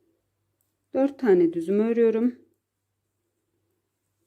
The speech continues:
Başını doluyorum. Buradaki ilmeklerimi ne yapıyorum?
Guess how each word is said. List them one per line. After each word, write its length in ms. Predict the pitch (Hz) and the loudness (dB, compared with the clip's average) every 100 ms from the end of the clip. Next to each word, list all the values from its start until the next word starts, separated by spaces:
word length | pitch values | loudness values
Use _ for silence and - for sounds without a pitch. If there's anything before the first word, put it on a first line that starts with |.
| _ _ _ _ _ _ _ _ _ _ _ _ _ _ _ _ _ _ _ _ _ _ _ _ _ _ _ _ _ - | _ _ _ _ _ _ _ _ _ _ _ _ _ _ _ _ _ _ _ _ _ _ _ _ _ _ _ _ _ -4
Başını 360 | 294 285 262 208 | -2 2 2 2
doluyorum. 720 | 196 185 180 190 247 269 - | 2 2 2 0 0 0 4
Buradaki 420 | 311 196 175 - | 4 4 -4 -4
ilmeklerimi 680 | - 233 180 175 170 165 170 | -6 0 0 0 -2 0 2
ne 40 | 208 | 0
yapıyorum? 720 | 240 214 185 175 185 233 | -4 -6 -4 0 0 0